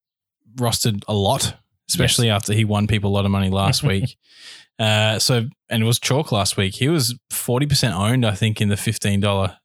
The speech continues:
Speaker 1: um, the main en-, entry last week. And so I don't expect that to really change. I think he's gonna come in and be, uh,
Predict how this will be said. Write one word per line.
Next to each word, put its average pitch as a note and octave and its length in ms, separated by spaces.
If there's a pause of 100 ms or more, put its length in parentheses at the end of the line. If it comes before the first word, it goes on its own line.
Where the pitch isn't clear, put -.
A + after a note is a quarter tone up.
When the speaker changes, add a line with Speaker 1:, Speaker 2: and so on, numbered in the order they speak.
(100)
Speaker 1:
um, G2 540
the G2+ 80
main G2 240
en-, G2+ 220 (180)
entry G#2 240
last F#2+ 240
week. G#2+ 220
And G2 160 (640)
so B2+ 160
I B2+ 40
don't C#3 200 (100)
expect C3 300
that A#2 140
to A2+ 100
really G#2+ 240
change. G#2+ 560
I G#2 60
think G2+ 240
he's G2+ 260
gonna G#2 180
come G#2 260
in G2 260 (200)
and G2 380 (340)
be, G2 380 (280)
uh, G2 520